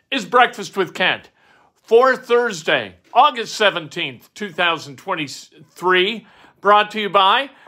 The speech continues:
the great people at Johnson's Plumbing. Give Jared Johnson a call. He's the best plumber in the world. And we get him right here in central Indiana. Seven six five, six one oh, eight eight zero nine, the number.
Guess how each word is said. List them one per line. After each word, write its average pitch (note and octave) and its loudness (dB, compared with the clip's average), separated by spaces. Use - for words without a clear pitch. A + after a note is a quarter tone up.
the A3 -8
great A3 2
people G#3 -4
at F3+ -6
Johnson's G3 -6
Plumbing. G#3+ -2
Give A3+ -10
Jared G#3+ 2
Johnson G3 -4
a D#3 -16
call. G#3 0
He's B3+ -12
the G3+ -20
best A3+ -6
plumber G#3+ 0
in G#3+ -4
the A3 -4
world. B3+ 2
And E4 -2
we E4+ -2
get D4 0
him A3+ -4
right A#3 2
here A3+ -2
in B3 -8
central B3+ -2
Indiana. B3+ -2
Seven A#3 -2
six F#3 -6
five, F3 2
six A3 -6
one G3+ 0
oh, F3 0
eight G#3+ 0
eight G3+ -2
zero G3 2
nine, F3+ 2
the D#3 -4
number. F#3+ -2